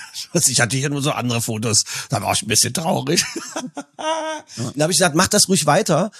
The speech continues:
äh, weil das ist die Sichtbarkeit. Hier, Musste machen, zusammengeschrieben, at f s a minus online punkt d e. Egal welches Problem, egal was los ist, ähm, schreibt uns einfach. Ich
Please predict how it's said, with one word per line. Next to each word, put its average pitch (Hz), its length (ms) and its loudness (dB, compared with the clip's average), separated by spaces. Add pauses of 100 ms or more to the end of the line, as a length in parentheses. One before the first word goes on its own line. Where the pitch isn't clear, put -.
(140)
äh, 156 200 4
weil 143 120 4
das 165 180 4
ist - 80 -2
die 175 80 0
Sichtbarkeit. 165 560 2
Hier, 170 160 6
Musste 151 320 4
machen, 151 260 2
zusammengeschrieben, 156 640 0
at - 180 -4
f - 120 -4
s - 140 0
a 127 140 2
minus 135 220 2
online 147 280 2
punkt 147 200 0
d 127 60 -4 (160)
e. 101 40 -2 (260)
Egal 131 300 4
welches 160 240 2
Problem, 147 440 2
egal 117 340 0
was 143 160 -2
los 139 240 0
ist, 151 280 -2 (360)
ähm, 131 480 4
schreibt 127 300 2
uns 156 140 2
einfach. 143 340 0
Ich 123 220 -6